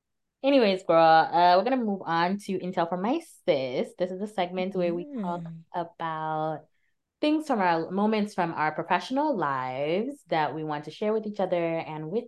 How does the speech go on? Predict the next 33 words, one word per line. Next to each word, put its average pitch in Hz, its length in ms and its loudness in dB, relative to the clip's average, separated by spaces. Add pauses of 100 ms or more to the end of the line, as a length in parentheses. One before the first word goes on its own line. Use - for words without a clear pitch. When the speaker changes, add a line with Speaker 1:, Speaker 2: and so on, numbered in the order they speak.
Speaker 1:
you. 147 680 -12 (640)
Um, 160 920 -2 (320)
do 226 80 -10
you 277 440 -6
want 254 300 -6
to 254 80 -12
share 247 340 -6
anything 240 880 -8
from 226 240 -6
your 226 220 -6
professional 226 520 -12
world 214 480 -8
<laughs> - 1080 -20
with 220 180 -8
the 220 60 2
girl? 320 80 2
Speaker 2:
Honestly, 247 540 -6
like, 214 440 0
the 202 100 0
way 247 200 0
midwifery 262 440 -4
school 233 240 -2
did 240 240 -4
me, 143 340 -6
no, 196 440 -2
I - 120 0
do 208 120 -6
not. 214 280 -2 (280)
I, 196 160 0 (100)
Speaker 1:
<laughs> - 80 -14
Speaker 2:
I 202 140 0
am 214 260 0
dissociating 175 840 0